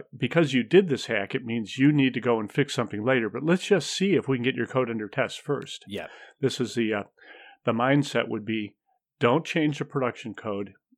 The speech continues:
Speaker 1: Can I do something external in a build or, you know, in the make file?" Or the, <laughs> one of the Swiss Army neck,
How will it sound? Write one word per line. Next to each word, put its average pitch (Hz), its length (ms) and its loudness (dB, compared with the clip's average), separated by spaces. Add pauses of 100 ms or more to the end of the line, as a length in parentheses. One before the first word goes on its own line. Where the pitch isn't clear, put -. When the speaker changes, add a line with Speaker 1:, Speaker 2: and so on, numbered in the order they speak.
(480)
Speaker 1:
Can 127 160 -2
I 110 120 0
do 156 180 0
something 139 440 -2
external 107 640 -6 (180)
in 101 120 -10
a 92 60 -8
build 170 600 2 (540)
or, 104 440 -4 (460)
you 120 80 -8
know, 98 260 -4 (120)
in 131 80 -12
the 101 80 -8
make 131 200 2
file?" 127 440 4
Or 104 320 -4
the, 110 140 -6 (800)
<laughs> - 80 -20
one 156 180 8
of 127 60 2
the 123 180 4 (320)
Swiss - 340 0
Army 123 200 4
neck, 117 200 2